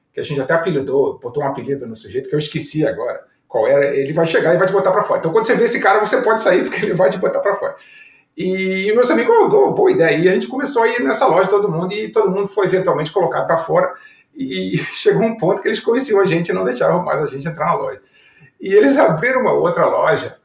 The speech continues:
em outro lugar na cidade, a gente descobriu e, ok, vamos lá também. Começamos a fazer o mesmo processo na, na, na segunda loja, até que aquele sujeito que era gerente da primeira loja foi transferido pra segunda loja.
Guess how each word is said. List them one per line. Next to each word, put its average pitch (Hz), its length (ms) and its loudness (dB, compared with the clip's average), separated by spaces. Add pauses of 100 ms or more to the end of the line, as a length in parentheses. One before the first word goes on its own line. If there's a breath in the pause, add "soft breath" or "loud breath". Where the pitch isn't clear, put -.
(180)
em 156 180 0
outro 185 240 2
lugar 151 260 2
na 180 60 -4
cidade, 143 420 -4
a 170 60 0
gente 220 160 -4
descobriu 392 580 0
e, 359 60 2
ok, 208 480 4
vamos 196 240 4
lá 196 140 4
também. 170 180 0
Começamos 202 400 -2
a - 40 -8
fazer 196 180 2
o 185 40 4
mesmo 156 220 -2
processo 185 500 2
na, - 160 -2
na, 151 200 -2
na - 80 -4
segunda - 360 -6
loja, - 300 0
até 214 260 2
que 277 120 0
aquele 233 260 -2
sujeito 139 420 -6
que - 60 -12
era 139 140 -2
gerente 139 320 -4
da 139 80 -14
primeira 139 280 -4
loja - 200 -4
foi 196 100 -2
transferido - 540 -2
pra 240 100 -8
segunda 175 380 -4
loja. - 320 -2